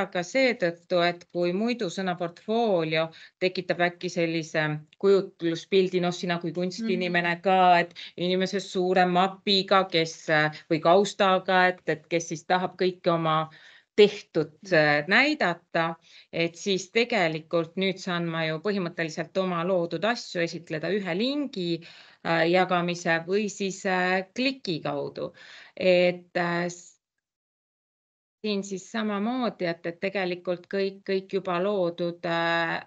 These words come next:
Speaker 1: asjad ja videod, äh, saab väga hõlpsalt siis, äh, siis avada ja vaadata ja, ja kellelegi ka kindlasti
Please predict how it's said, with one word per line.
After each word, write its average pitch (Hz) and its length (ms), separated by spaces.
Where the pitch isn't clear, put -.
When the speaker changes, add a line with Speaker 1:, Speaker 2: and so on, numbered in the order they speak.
Speaker 1:
asjad 196 600
ja 170 240
videod, 185 680
äh, 170 340
saab 160 280
väga 196 260
hõlpsalt 185 640
siis, 160 460
äh, 165 300
siis 170 240
avada 202 600
ja 170 260
vaadata 202 1000
ja, 165 360
ja 160 180
kellelegi 170 640
ka 180 120
kindlasti 190 600